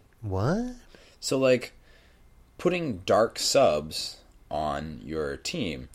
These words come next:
Speaker 1: Wait, h-, tell me how this works, because
Speaker 2: So you can have the subtypes. So you do double Awoken Sakuya.
Speaker 1: Okay.
Speaker 2: And then in between the two Awoken Sakuyas,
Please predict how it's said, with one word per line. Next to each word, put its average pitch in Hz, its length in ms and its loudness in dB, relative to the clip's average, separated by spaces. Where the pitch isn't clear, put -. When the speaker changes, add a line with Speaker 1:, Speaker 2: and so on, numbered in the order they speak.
Speaker 1:
Wait, 110 180 0
h-, - 180 -14
tell 143 160 -2
me 135 80 0
how 113 100 2
this 92 200 -2
works, 90 240 -8
because 95 640 -4
Speaker 2:
So - 140 -2
you 123 80 6
can 135 120 4
have 143 240 2
the 127 60 -2
subtypes. 87 800 2
So - 120 -4
you 113 100 2
do 107 380 0
double 95 240 0
Awoken 110 320 0
Sakuya. - 480 -6
Speaker 1:
Okay. 104 320 -6
Speaker 2:
And 95 140 -4
then 101 120 0
in 110 120 -2
between 107 560 -6
the 82 160 -4
two 95 140 -2
Awoken 80 320 -2
Sakuyas, 82 580 -6